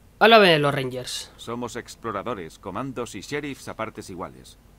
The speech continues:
Speaker 2: La formación es bestial, y diría que ocho de cada diez reclutas no llegan al final. Antes de poder conseguir la placa de Ranger, tienes que probar que puedes ser más sigiloso que una sombra y más feroz que un sanguinario.
Speaker 1: Sanguinario. ¿Hay mucho Ranger en el Mojave?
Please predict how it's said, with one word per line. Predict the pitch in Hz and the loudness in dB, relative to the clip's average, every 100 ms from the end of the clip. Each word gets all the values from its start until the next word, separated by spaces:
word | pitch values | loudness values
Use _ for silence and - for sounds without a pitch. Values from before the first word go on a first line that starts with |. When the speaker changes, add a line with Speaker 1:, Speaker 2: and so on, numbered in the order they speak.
| _ - | _ -16
Speaker 2:
La | 110 | -12
formación | 139 139 165 180 | -8 -8 -8 -10
es | 131 | -10
bestial, | 117 - 127 76 - | -10 -6 -6 -6 -16
y | 80 | -16
diría | 87 104 110 | -12 -8 -8
que | - 87 | -6 -4
ocho | 117 - | -4 -6
de | 98 | -8
cada | 95 92 | -8 -8
diez | 85 117 110 | -6 -6 -8
reclutas | 101 - 143 117 107 | -10 -10 -10 -8 -8
no | 104 104 | -8 -6
llegan | 104 95 82 | -6 -8 -10
al | 78 | -14
final. | 73 58 - - _ _ _ _ | -18 -20 -20 -20 _ _ _ _
Antes | 170 170 156 135 | -12 -10 -10 -8
de | |
poder | 110 98 107 | -8 -6 -6
conseguir | 101 95 80 104 101 | -8 -10 -8 -8 -8
la | 85 | -8
placa | 73 113 110 | -8 -8 -8
de | 90 | -10
Ranger, | 90 110 82 73 - - _ | -8 -10 -10 -16 -18 -20 _
tienes | - 170 180 | -12 -10 -10
que | - | -10
probar | 104 87 110 | -8 -6 -6
que | 110 | -8
puedes | 98 127 113 | -10 -8 -8
ser | - 120 | -8 -8
más | 117 120 | -8 -8
sigiloso | - - 104 127 120 | -10 -8 -8 -8 -8
que | - | -8
una | 101 107 | -8 -8
sombra | - 127 104 98 | -8 -8 -6 -6
y | 90 | -6
más | 104 - | -6 -8
feroz | 95 107 - | -6 -6 -8
que | 92 | -12
un | 90 | -12
sanguinario. | 92 95 90 87 80 | -10 -10 -10 -12 -8
Speaker 1:
Sanguinario. | 156 127 123 131 123 - - - - - - _ - | -8 -6 -4 -6 -8 -14 -20 -20 -20 -20 -20 _ 0
¿Hay | 165 | 4
mucho | 175 - 165 | 4 6 4
Ranger | 170 202 185 | 6 8 8
en | 170 | 6
el | 160 | 4
Mojave? | 160 208 285 415 | 4 6 4 2